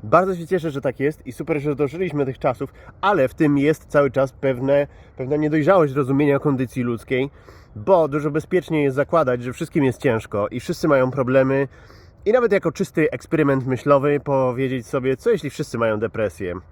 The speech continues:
Bo może to jest bliższe prawdy niż to, w co normalnie się wierzy. Na przykład w showbiznesie, nie?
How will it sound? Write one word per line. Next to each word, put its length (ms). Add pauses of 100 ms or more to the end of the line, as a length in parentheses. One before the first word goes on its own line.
(800)
Bo 560 (600)
może 440
to 100
jest 240 (100)
bliższe 360
prawdy 520 (180)
niż 460 (200)
to, 260
w 160
co 460
normalnie 440
się 120
wierzy. 380 (600)
Na 100
przykład 260
w 40
showbiznesie, 600
nie? 260